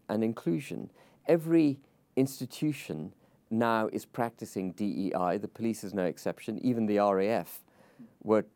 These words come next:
were on a recruitment drive to try and get more people from ethnic minorities.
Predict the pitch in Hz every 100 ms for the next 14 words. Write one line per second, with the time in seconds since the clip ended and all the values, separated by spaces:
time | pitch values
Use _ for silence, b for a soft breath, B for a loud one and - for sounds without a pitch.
0 | - - - 107 107 98 110 107 101 101
1 | - 139 107 92 - 82 80 76 - -
2 | 110 98 92 101 - 101 98 - 98 95
3 | 85 95 90 - 101 - 92 92 95 95
4 | - - -